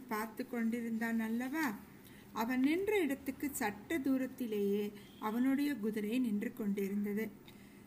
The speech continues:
பழுவேட்டரையரின் ஆட்களிலே கடைசியாக சென்ற சிலரின் பார்வை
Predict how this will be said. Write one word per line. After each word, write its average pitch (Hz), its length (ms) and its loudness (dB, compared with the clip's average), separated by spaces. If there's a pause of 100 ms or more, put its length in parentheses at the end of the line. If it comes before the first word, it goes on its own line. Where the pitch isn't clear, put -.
(100)
பழுவேட்டரையரின் 302 960 4
ஆட்களிலே 254 720 2
கடைசியாக 269 800 2
சென்ற 233 400 0
சிலரின் 233 580 0
பார்வை 208 500 -2